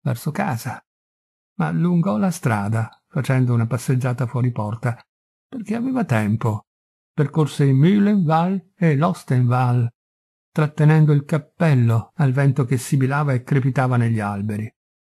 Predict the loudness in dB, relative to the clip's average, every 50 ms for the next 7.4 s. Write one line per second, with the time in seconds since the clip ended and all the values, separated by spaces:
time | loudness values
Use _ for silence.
0 | _ _ _ _ _ _ _ -10 -8 -6 -4 -2 0 0 0 0 -2 -2 -2 -2
1 | -2 -2 -4 -2 0 2 2 2 0 -2 -4 -2 0 0 2 2 2 0 0 0
2 | 0 0 0 0 0 0 -2 -2 -4 -4 -4 -4 -4 -2 -2 0 0 2 2 0
3 | -2 -2 _ _ _ _ _ _ _ _ _ _ -2 0 0 2 4 2 2 2
4 | 0 0 2 4 4 4 2 -2 -4 -2 -2 0 0 2 2 2 0 0 -2 -2
5 | -2 -2 0 2 2 2 2 0 0 -4 -2 0 0 0 0 0 0 0 0 2
6 | 2 0 0 0 -2 -2 0 0 2 2 2 2 2 0 0 -2 -2 -2 -4 -4
7 | -6 -4 -4 -4 -4 -4 -4